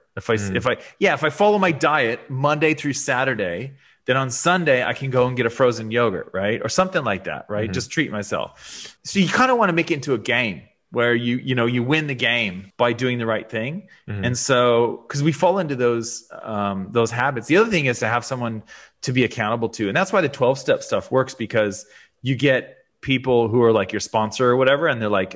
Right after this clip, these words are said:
Speaker 1: "Okay, like, you know, you have to fess up to your sponsor and say, 'No, man, I actually had a drink yesterday,' or whatever,"
Speaker 2: Mm-hmm.
Speaker 1: right? So yeah, having someone that you're accountable to every week that you talk to and you say, "Okay, this is what I did. This is what I'm working on. So it went well three out of four days," or whatever.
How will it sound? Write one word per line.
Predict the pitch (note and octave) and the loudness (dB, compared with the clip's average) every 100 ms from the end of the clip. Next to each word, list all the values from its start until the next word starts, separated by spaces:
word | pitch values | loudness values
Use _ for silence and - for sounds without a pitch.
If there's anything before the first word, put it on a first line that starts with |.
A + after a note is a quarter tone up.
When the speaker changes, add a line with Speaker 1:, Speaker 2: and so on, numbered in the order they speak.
| - | -6
Speaker 1:
"Okay, | A2+ - _ - D3+ C3 G#2+ | -6 -8 _ -4 0 0 0
like, | F#2 E2 - _ | -2 -6 -16 _
you | A2+ | -2
know, | A2+ | 2
you | C3+ | 2
have | D3 C#3 | 0 -4
to | |
fess | A#2+ C#3+ A#2+ - | -6 -2 -2 2
up | D3 A2+ - | 0 0 -6
to | A2+ | -8
your | |
sponsor | G2 - B2+ C3+ A2 | -6 -2 -2 -2 -8
and | |
say, | A2 G#2+ | -4 -4
'No, | A#2 A#2 A2+ | -2 -2 -2
man, | A2+ G#2+ G#2+ | -2 0 0
I | |
actually | G#2+ - A2 | 0 -2 -2
had | G#2 | -2
a | |
drink | G#2+ A2 G#2 | -2 -4 -2
yesterday,' | F#2+ - F2+ E2+ | -4 -4 -6 -4
or | E2+ | -2
whatever," | F2+ G2 F#2+ F2 G#2 | 2 2 2 -2 -8
Speaker 2:
Mm-hmm. | F#2+ F2+ - | -8 -10 -6
Speaker 1:
right? | F#2 A2 - - | -4 -6 -8 -10
So | - C3 B2+ A#2+ | 0 4 4 2
yeah, | B2 C3 | 0 -2
having | A2+ C#3 E3 | 0 -2 -4
someone | D3 C#3+ B2 | -6 -6 -6
that | |
you're | G2+ G#2+ | -4 -4
accountable | - C3 B2+ A2+ | -4 -4 -4 -4
to | A#2 G#2+ | -2 0
every | G2+ G2+ | 0 -2
week | A2+ A#2+ | -2 -4
that | - | -6
you | F2 | -12
talk | - B2 - | -2 -4 0
to | A2+ | -2
and | G2+ | -2
you | |
say, | - G#2 | 0 0
"Okay, | G#2 G#2 | 0 -2
this | A2+ A#2+ | -2 0
is | |
what | A2 F#2+ | 0 0
I | |
did. | G2 B2 A#2+ A#2 | 0 2 2 0
This | A2 - | -6 -6
is | A2+ | -4
what | G#2 | -2
I'm | G2 | 0
working | A2+ C3+ A2+ | -2 -2 -2
on. | A2 A2+ - - | -2 -2 -8 -14
So | - A2 | -2 0
it | A#2+ | 2
went | A#2+ B2 | 0 2
well | A#2 A2 A2+ | 2 2 0
three | - A2+ | 0 0
out | G#2 | 0
of | |
four | - A2+ | -2 -2
days," | G2+ G2+ G#2 G2+ F#2+ | 0 0 0 -2 -4
or | |
whatever. | F2+ F#2+ F#2+ D#2 - | -4 -2 -2 -4 -12